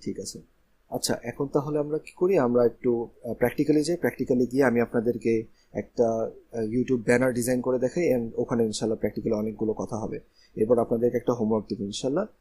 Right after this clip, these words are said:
হোমওয়ার্কটা আপনারা সবাই কমপ্লিট করে ফেলবেন। ওকে, so আমরা আমাদের, আহ, Chrome-এ চলে আসছি।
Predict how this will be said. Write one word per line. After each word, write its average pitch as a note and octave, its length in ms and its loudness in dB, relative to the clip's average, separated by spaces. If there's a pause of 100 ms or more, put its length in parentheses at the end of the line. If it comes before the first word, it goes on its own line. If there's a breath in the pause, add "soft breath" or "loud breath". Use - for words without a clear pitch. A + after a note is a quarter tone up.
(160)
হোমওয়ার্কটা B2 380 0
আপনারা A2+ 240 0
সবাই C3 240 0
কমপ্লিট G#2 280 -4
করে G2 140 0
ফেলবেন। - 300 -10 (1120)
ওকে, C#3 220 -4
so E3+ 240 -2
আমরা B2 420 4
আমাদের, A#2+ 500 6
আহ, A2+ 100 -2
Chrome-এ C#3 280 2
চলে D3 220 6
আসছি। F#3+ 340 -4